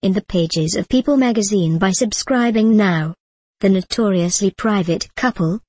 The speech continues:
who wed in two thousand and ten, are already parents to daughters Alila, four and one half, and Olive, seven. Buzz about a possible pregnancy began when Fisher,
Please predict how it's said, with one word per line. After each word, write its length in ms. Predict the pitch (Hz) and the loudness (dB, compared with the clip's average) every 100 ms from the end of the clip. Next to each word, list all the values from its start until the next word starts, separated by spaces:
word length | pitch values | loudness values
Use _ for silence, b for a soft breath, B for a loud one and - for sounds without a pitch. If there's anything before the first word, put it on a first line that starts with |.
| _ 220 | _ 0
who 100 | 208 | 2
wed 220 | 202 208 | 2 0
in 180 | 214 196 | 0 0
two 160 | 190 | 0
thousand 440 | 170 160 151 175 175 | 0 -2 -2 0 0
and 180 | 180 | 0
ten, 340 | - 202 170 170 _ _ | 0 0 0 -2 _ _
are 80 | 202 | -2
already 460 | 233 247 233 185 185 | 2 2 2 2 0
parents 540 | - 202 165 151 - | 0 0 0 -2 -4
to 120 | - 196 | -2 0
daughters 440 | 208 185 180 175 | 0 0 0 -2
Alila, 460 | 208 202 165 185 247 _ _ | 0 0 0 -2 -4 _ _
four 300 | - 180 190 | -2 0 2
and 180 | 214 190 | 2 2
one 180 | 202 226 | 2 0
half, 460 | 220 196 156 156 _ _ - | 0 0 -2 -6 _ _ -4
and 140 | 190 | -2
Olive, 300 | 185 160 156 - _ - | 0 -2 -4 -10 _ -6
seven. 460 | 226 185 170 160 - _ _ _ _ _ _ _ | -4 -2 -2 -4 -8 _ _ _ _ _ _ _
Buzz 200 | 240 196 | -2 0
about 380 | 208 220 208 - | -2 0 0 -2
a 60 | |
possible 420 | - 240 233 226 247 | -2 -2 0 0 -2
pregnancy 600 | - 226 170 175 - 220 | 0 -2 0 -2 -2 -2
began 420 | 208 180 175 196 | 0 0 2 2
when 160 | 196 | 2
Fisher, 460 | 196 208 - 156 | 0 -2 -2 -4